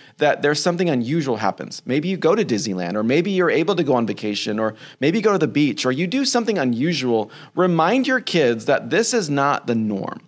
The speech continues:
that this is a blessing, that this is a gift from God that you as a family are able to do.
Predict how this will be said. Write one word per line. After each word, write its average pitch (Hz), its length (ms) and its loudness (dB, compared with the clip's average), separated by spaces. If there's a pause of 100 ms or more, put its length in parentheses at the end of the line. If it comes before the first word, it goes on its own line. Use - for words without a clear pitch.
(200)
that 143 220 0
this 226 320 2
is 143 400 2
a 120 60 2
blessing, 117 580 -2
that 107 180 -2
this 226 220 0
is 202 120 -2
a 143 80 2
gift 147 380 0
from 160 200 -2
God 107 340 4
that 113 120 -2
you 131 160 -2
as 196 120 -4
a 180 60 -2
family 127 380 -4
are 101 220 -2
able 117 260 -4
to - 140 -10
do. 117 320 -2